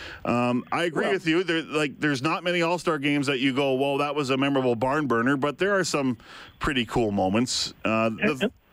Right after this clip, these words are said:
Speaker 1: the three-on-three
Speaker 2: you know
Speaker 1: format's the best format they've had in ever, basically. And last year's was kinda meh, but it's, it's the best,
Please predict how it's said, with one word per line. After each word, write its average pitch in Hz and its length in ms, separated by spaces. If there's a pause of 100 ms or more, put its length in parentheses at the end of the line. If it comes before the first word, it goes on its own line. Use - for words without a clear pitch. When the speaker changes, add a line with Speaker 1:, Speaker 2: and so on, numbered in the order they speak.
(100)
Speaker 1:
the 147 100
three-on-three 202 420
Speaker 2:
you 190 40
know 180 140
Speaker 1:
format's 170 400
the 135 80
best 147 180
format 135 380
they've 123 180
had 120 260
in 107 360 (720)
ever, 123 340 (100)
basically. 113 640
And 113 200 (260)
last 147 400
year's 143 220
was 120 120
kinda 123 300
meh, 117 440 (100)
but 117 320 (500)
it's, - 400 (180)
it's 127 220
the 147 100
best, 156 440